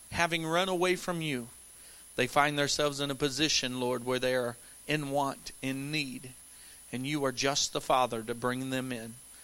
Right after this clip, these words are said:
Lord, I ask that you would anoint the word this morning to the heart of the believer. God, that my words, as it were, would penetrate through their ears and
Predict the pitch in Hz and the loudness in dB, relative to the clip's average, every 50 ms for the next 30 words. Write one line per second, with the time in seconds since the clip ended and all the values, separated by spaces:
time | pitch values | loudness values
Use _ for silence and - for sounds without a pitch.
0 | - - - - - 123 139 139 135 135 131 123 143 147 143 - - 143 135 143 | -20 -20 -20 -8 -2 2 4 4 6 6 6 6 6 6 6 4 0 0 0 2
1 | 143 143 135 135 139 139 135 147 160 156 - - - - - - 143 135 135 143 | 4 4 4 4 4 4 4 2 2 0 -4 -8 -20 -14 -2 2 4 4 6 8
2 | 160 165 165 151 110 107 120 120 - - - - - - - - - - - 131 | 8 8 8 6 4 4 0 -6 -10 -14 -20 -20 -20 -20 -20 -20 -20 -8 -4 -2
3 | 131 - - - - - 147 139 135 135 123 120 120 120 - - - - - - | 0 2 2 0 0 0 -2 -2 0 0 0 -2 -4 -8 -12 -16 -20 -20 -20 -20
4 | - - - - - 147 120 117 117 - - - 156 143 120 - - - - 123 | -20 -12 -4 0 2 2 2 2 0 -2 2 4 6 6 4 4 0 -4 -4 -2
5 | 120 123 117 120 127 123 123 113 120 123 120 - - - - - - - 175 208 | -2 -2 -2 -2 -2 -2 -2 -4 -6 -10 -12 -14 -16 -16 -16 -6 2 6 8 10
6 | 214 220 202 208 180 180 202 214 202 180 202 226 226 208 180 170 160 156 147 - | 10 10 8 8 8 10 10 10 10 12 12 12 12 12 12 10 8 6 4 0
7 | - - - 151 165 156 156 170 147 160 175 175 170 160 156 156 147 - - - | -4 4 6 8 8 8 6 2 4 4 4 6 6 6 4 2 2 0 -8 -8
8 | - - - 233 226 220 190 - - 185 196 175 156 - - - 202 214 190 190 | 0 4 6 6 6 6 4 2 2 4 4 2 2 0 2 4 6 6 8 6
9 | 180 127 165 196 202 180 165 151 147 - 143 147 139 131 127 | 6 6 6 6 6 6 6 6 4 2 0 0 -2 -2 -4